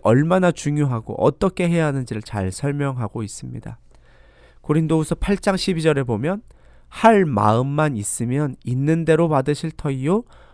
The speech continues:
없는 것은 받지 아니하시리라. 또 구 장 칠 절에는 각각 그 마음에 정한 대로 할 것이요, 인색함으로나 억지로 하지 말지니 하나님은 즐겨내는 자를 사랑하시느니라.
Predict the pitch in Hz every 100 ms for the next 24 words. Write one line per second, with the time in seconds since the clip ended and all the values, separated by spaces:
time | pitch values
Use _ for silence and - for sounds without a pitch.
0 | - - 127 190 254 247 262 226 233 208
1 | 139 - - 147 - - 104 101 95 90
2 | - - - - - - - - - -
3 | - - - - 127 139 131 - 160 147
4 | 151 139 139 180 220 - - - - -
5 | 135 - - 165 - _ - - 180 190
6 | 170 131 110 147 160 143 110 - 117 131
7 | 190 185 190 175 165 165 - 110 - 107
8 | - - - _ - 139 143 156 - -
9 | 139 135 131 131 120 123 123 - - -
10 | _ _ _ - - 120 - 190 180 175
11 | 175 165 139 98 - 117 113 156 202 _
12 | _ - 165 160 147 135 123 120 - 127
13 | 123 151 156 160 175 156 143 175 202 -
14 | 131 143 147 107 139 120 85 - 110